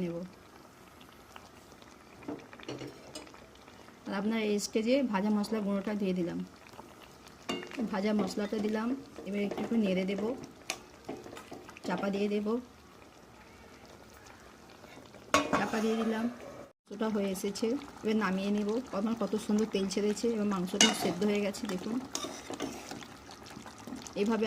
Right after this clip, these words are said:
আপনারাও গ্যাসের চুলায়, কড়াতে বা হাঁড়িতে মাংসটা বানিয়ে নিতে পারেন, খুব সুন্দর হয়। দেখুন, এবার আমি নামিয়ে নেব। আমার হয়ে গেছে, অন্য পাত্রে ঢেলে নিয়েছি।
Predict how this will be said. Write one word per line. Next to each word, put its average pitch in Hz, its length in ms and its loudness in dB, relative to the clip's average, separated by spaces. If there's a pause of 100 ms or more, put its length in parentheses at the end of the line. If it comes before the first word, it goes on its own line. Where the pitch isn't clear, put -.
আপনারাও 202 460 2
গ্যাসের 185 340 2
চুলায়, 202 320 2 (340)
কড়াতে 185 380 2 (120)
বা 214 140 4
হাঁড়িতে 190 340 2 (1000)
মাংসটা 185 380 0
বানিয়ে 180 320 2
নিতে 180 160 -2
পারেন, 170 260 -2 (140)
খুব - 200 -10
সুন্দর 202 340 2
হয়। 151 240 0 (2000)
দেখুন, 202 260 -2 (120)
এবার 214 220 2
আমি 233 80 4
নামিয়ে 202 340 4
নেব। 180 160 2 (1040)
আমার 247 160 2
হয়ে 214 220 2
গেছে, 226 280 2 (100)
অন্য 208 220 2 (120)
পাত্রে 196 260 2
ঢেলে 202 260 4
নিয়েছি। 240 400 0